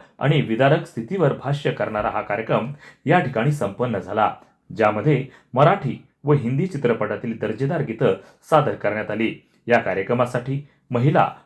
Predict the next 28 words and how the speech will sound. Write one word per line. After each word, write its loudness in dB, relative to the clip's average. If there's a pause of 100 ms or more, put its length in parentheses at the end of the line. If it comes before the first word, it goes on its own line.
व 2
पुरुष -4
मंडळी 0 (220)
मोठ्या 4
संख्येनं 2 (180)
उपस्थित -2
होते. 0 (380)
मोठ्या 6
हर्षोल्लासात 2 (140)
आणि -2
जल्लोषात 0 (400)
हा 8
उद्घाटन 2
सोहळा -2
पार 2
पडला. 0 (360)
अत्यंत -2 (140)
उंचीचा 2 (300)
आणि 0
देखणा 0
असा -2
कार्यक्रम 0 (340)
या 4
प्रसंगी -4
संपन्न -2
झाला. 0 (340)
अंबाजोगाईच्या -2 (100)
इतिहासात 0